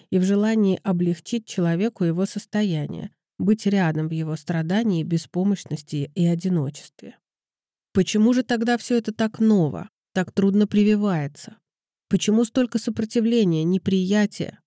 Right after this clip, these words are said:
Почему так трудно просто быть искренним? Кто, кроме маминых собственных болезней, научил ее так чувствовать чужую болезнь, тело, немощь, настроение?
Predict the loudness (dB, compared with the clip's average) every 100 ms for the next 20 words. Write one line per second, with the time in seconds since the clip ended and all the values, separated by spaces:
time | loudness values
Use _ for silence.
0 | -4 -2 0 0 0 -4 -2 -2 2 0
1 | 0 0 -2 -2 -2 -2 -2 -4 -4 -4
2 | -4 -6 -10 _ _ _ _ _ _ _
3 | _ _ _ -4 0 0 0 0 2 2
4 | 2 2 0 -2 -4 -4 -4 -2 0 0
5 | 0 0 0 0 0 -2 -8 _ 0 2
6 | 2 0 2 2 -2 -6 -4 -4 -2 -2
7 | -2 -2 -2 2 0 0 0 0 0 -2
8 | -4 -4 0 0 2 2 4 4 2 -2
9 | -2 -2 -2 -2 -2 -2 -4 -4 -8